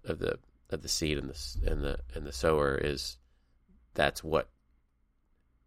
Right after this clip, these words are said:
captures us and ties us in and distracts us away from the movement of the bigger story. Uh, in, in that place, I really can't,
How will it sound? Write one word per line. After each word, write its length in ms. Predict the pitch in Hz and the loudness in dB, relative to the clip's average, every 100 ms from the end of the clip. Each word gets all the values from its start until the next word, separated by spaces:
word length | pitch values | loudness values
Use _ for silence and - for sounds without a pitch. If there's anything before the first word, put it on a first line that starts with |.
| _ _ - | _ _ -6
captures 560 | - 87 - - 80 | 4 4 2 -6 -4
us 320 | 73 62 - - | -4 -4 -8 -10
and 140 | 73 | -8
ties 400 | - 85 76 76 | 0 4 6 6
us 200 | 73 - | 0 -4
in 420 | - 76 69 64 71 - - | -4 -2 -2 -6 -14 -16 -8
and 160 | 76 | -8
distracts 520 | 67 - 71 65 - | -8 -4 -2 -2 -4
us 140 | - - | -14 -8
away 220 | 67 67 | -4 -4
from 200 | - 69 | -6 -10
the 100 | 69 | -8
movement 400 | 67 71 - 69 | -6 -6 -6 -6
of 100 | 71 | -8
the 60 | 69 | -4
bigger 260 | 73 73 | -6 -6
story. 460 | - - 50 50 50 - _ - - _ _ - | -10 -4 -2 -2 -4 -10 _ -20 -20 _ _ -2
Uh, 320 | 78 71 - - | 0 0 -4 -4
in, 160 | 87 | -4
in 220 | - 80 73 | 0 2 6
that 220 | 78 - | 4 4
place, 580 | - 71 76 - - - _ - | -2 -2 -2 -2 -4 -6 _ -12
I 100 | 87 | -4
really 220 | 110 120 | -2 -2
can't, 400 | - - 90 85 | -4 0 0 0